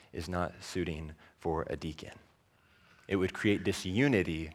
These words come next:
within the body and distrust towards church leadership as a whole.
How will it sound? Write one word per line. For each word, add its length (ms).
within 240
the 80
body 420
and 260
distrust 800
towards 320
church 400
leadership 520
as 200
a 80
whole. 380